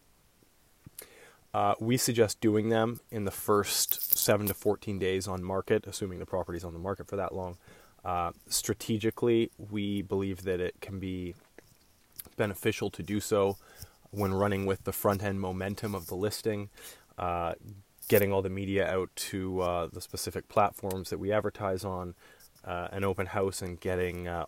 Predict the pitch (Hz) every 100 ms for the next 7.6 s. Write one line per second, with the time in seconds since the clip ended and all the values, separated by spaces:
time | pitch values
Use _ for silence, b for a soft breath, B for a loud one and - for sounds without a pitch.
0 | - 92 92 87 87 - 92 87 - -
1 | 90 90 87 87 90 90 - B B B
2 | _ - 104 92 90 90 B B B 143
3 | 127 120 117 113 107 - - - 117 101
4 | 95 92 - - 110 98 95 90 92 90
5 | 95 95 90 87 - B B - - _
6 | 113 98 98 98 - 95 - 101 92 92
7 | 90 90 - 110 104 101